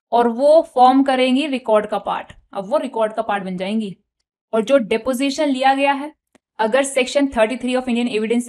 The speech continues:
Act की सारी कंडीशन सेटिस्फाई होती हैं, तो फिर उस डिपोजिशन को किसी भी सब्सिक्वेंट स्टेज पर मामले की किसी दूसरे कोर्ट के समक्ष भी क्या किया जा सकता है, एविडेंस में यूज़ किया जा सकता है, एविडेंस में लिया जा सकता है।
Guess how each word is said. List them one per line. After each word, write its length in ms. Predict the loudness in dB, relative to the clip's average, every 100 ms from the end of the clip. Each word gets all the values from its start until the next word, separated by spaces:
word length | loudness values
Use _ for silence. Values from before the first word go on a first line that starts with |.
| -4
Act 240 | -6 -10 -12
की 180 | -10
सारी 260 | -8 -8 -8
कंडीशन 520 | -8 -10 -12 -10 -10
सेटिस्फाई 480 | -10 -12 -10 -8 -8
होती 300 | -8 -10 -6
हैं, 180 | -6 -8 _ _ _ _
तो 100 | -6
फिर 260 | -4 -2 -2
उस 240 | -2 -2
डिपोजिशन 640 | -2 -2 -2 -2 -2 -2 -2
को 220 | 0 -2 -2 -12 _ _ _ -8
किसी 340 | -6 -6 -4
भी 160 | -4 -4
सब्सिक्वेंट 680 | -4 -4 -8 -10 -6 -4
स्टेज 500 | -6 -8 -6 -6 -6
पर 240 | -6 -6 -4
मामले 420 | -6 -6 -4 -6
की 240 | -6 -16 -20 _ _ _ _ _
किसी 280 | -20 -14 -12
दूसरे 300 | -10 -12 -12
कोर्ट 260 | -8 -8 -8
के 80 | -14
समक्ष 440 | -12 -10 -12 -14
भी 140 | -14 -14
क्या 220 | -12 -12
किया 160 | -10 -8
जा 140 | -10
सकता 280 | -12 -14 -14
है, 60 | -12
एविडेंस 480 | -10 -6 -6 -6 -8
में 220 | -8 -6
यूज़ 340 | -6 -6 -10
किया 180 | -10 -10
जा 120 | -8
सकता 300 | -12 -16 -12
है, 60 | -10
एविडेंस 380 | -10 -10 -12 -10
में 100 | -10
लिया 260 | -8 -6 -6
जा 120 | -10
सकता 320 | -12 -20 -20
है। 200 | -18